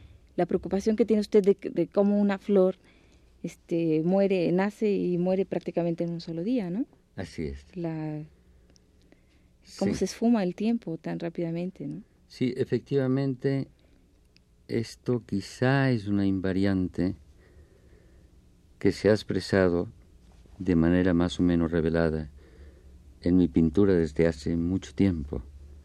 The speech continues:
Speaker 2: El sentido del tiempo en el arte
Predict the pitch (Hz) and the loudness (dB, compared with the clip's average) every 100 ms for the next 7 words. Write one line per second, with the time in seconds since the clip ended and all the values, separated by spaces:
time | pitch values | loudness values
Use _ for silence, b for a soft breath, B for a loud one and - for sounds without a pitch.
0 | b b b b b - - - - - | b b b b b -20 -20 -20 -20 -20
1 | - - - - - 107 98 107 98 127 | -20 -20 -20 -20 -6 -4 0 2 2 4
2 | 127 127 123 - - 95 92 - 98 95 | 6 6 2 -2 -6 -2 -2 2 2 2
3 | 92 90 90 95 90 - 107 | 0 2 2 0 -2 -4 -4